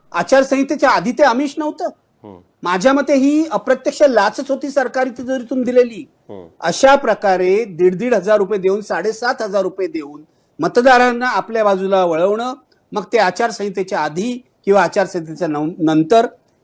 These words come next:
Speaker 1: ही लाचखोरीच आहे असं मला वाटतं.
Speaker 2: हम्म.
Speaker 1: ही लाचखोरी करण्याची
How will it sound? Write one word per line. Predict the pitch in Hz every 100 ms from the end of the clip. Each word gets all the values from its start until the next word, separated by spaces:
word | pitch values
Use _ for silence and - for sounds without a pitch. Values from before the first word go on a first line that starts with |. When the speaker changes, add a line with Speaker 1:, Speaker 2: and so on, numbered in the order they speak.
| -
Speaker 1:
ही | 208 247 233
लाचखोरीच | 190 185 - - 208 220 -
आहे | 175 196
असं | 190 185
मला | 175 175 170
वाटतं. | 160 - -
Speaker 2:
हम्म. | 135 - _ _ 104
Speaker 1:
ही | 240 269
लाचखोरी | 226 196 - - 220 240
करण्याची | - 208 202 196 196 214 233 233